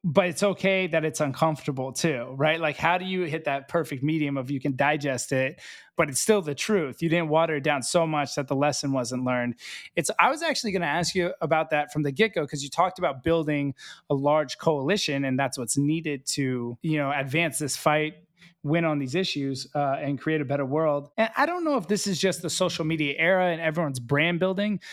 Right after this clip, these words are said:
but I feel like some of the movements I, I'm a part of or proximate to, there's sometimes an exclusionary aspect of it, y-,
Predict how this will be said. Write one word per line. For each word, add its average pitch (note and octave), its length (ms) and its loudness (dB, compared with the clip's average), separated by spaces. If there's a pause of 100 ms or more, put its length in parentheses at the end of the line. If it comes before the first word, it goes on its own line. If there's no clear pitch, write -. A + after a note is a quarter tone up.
(160)
but E3+ 160 4
I D3+ 80 2
feel B3+ 320 -2
like F#3 200 0
some G3+ 380 2
of E3+ 420 0 (500)
the D#3 180 4
movements D3 640 0
I, F3+ 420 -2
I'm C#3+ 100 0
a C3+ 60 -2
part E3+ 300 4
of D3 100 -2
or C#3 80 -4
proximate D3 640 0
to, E3 400 0 (240)
there's G3+ 200 2
sometimes A#3+ 520 0
an E3+ 240 0
exclusionary F#3+ 840 0
aspect D3+ 580 0
of C#3 160 -2
it, C3 140 -6 (220)
y-, F3+ 240 -6